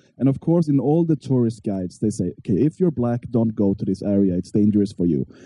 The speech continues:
Because in two thousand twelve, there were three cases of white on a non-white violence in this area.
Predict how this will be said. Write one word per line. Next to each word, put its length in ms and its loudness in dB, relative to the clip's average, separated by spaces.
Because 340 -4
in 180 2
two 180 2
thousand 360 -2
twelve, 440 -4
there 140 0
were 160 0
three 460 2
cases 800 -2
of 140 -4
white 480 2
on 120 2
a 40 4
non-white 580 2
violence 480 0
in 120 -2
this 140 -4
area. 300 -2